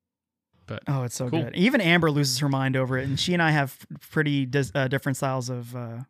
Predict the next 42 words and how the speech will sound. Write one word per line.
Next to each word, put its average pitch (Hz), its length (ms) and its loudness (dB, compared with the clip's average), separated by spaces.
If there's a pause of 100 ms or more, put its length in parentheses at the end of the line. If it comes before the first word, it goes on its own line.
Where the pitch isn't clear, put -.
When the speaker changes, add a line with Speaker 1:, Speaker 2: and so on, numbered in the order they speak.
(340)
Speaker 2:
of 131 100 -6
comedy. 127 420 -4 (600)
Speaker 1:
Yeah, 120 280 4
for 117 160 -6
sure, 110 260 -6
for - 120 -10
sure. 117 320 -6 (240)
Speaker 2:
So - 120 -8
that's 165 240 2
really 165 160 0
Speaker 1:
Uh, - 100 4
Speaker 2:
good. 156 300 0 (240)
Uh, 143 300 2
what 151 140 0
do 165 60 -4
you, - 80 -4
you 156 40 -2
got 165 100 0
anything 165 280 0
you 165 60 0
wanna 165 80 -2
talk 175 200 0
about? 175 300 -2 (300)
Speaker 1:
<laughs> - 480 -2
Yeah, 151 200 4
I'm 139 100 6
curious. 190 480 2
Uh, 123 260 2
there 139 140 2
was 143 140 4
a 127 80 0
story, 131 640 2 (460)
uh, 117 460 0
that 113 140 -8
came 127 200 -2
out 117 200 -2
on 113 340 -8 (120)
Reddit 120 420 -2
of 120 320 -4
a 113 240 0
guy, 110 680 0 (100)
um, 110 580 0